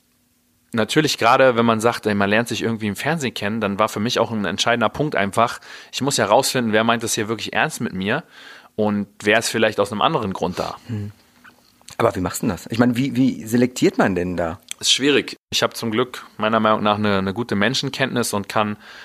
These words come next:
Speaker 1: die richtigen Fragen stellen, um dann auch für mich das Richtige rauszufiltern, was ich brauche.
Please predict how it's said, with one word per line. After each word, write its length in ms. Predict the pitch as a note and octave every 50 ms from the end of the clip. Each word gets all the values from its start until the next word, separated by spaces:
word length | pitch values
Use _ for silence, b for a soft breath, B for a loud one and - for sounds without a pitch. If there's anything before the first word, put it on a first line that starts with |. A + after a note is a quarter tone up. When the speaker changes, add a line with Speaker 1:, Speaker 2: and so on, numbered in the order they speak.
| B B B B B B B B B B B B _ _ _
Speaker 1:
die 280 | - - - - A2+ G#2+
richtigen 340 | A2+ B2+ - - A#2+ A2
Fragen 400 | F#2+ - - C3 C3+ D#3 D3+ B2+
stellen, 300 | - - - G#2+ G#2 G2+
um 120 | G2 G2 G2+
dann 160 | G#2 G#2+ G2+
auch 220 | G2 G#2+ G#2+ -
für 140 | - - G#2
mich 180 | G#2 A2 A2 -
das 200 | - G2 - G#2+
Richtige 500 | A2+ - - A#2+ G2+ G#2 G2+ G2 G2 F#2+
rauszufiltern, 720 | F2 A2 C3 - - - G#2+ - - G#2 F#2+ G2+ G2 F#2+
was 140 | G2 - -
ich 140 | G2 -
brauche. 480 | - F#2+ G2 A#2+ C#3+ - - G2 A#2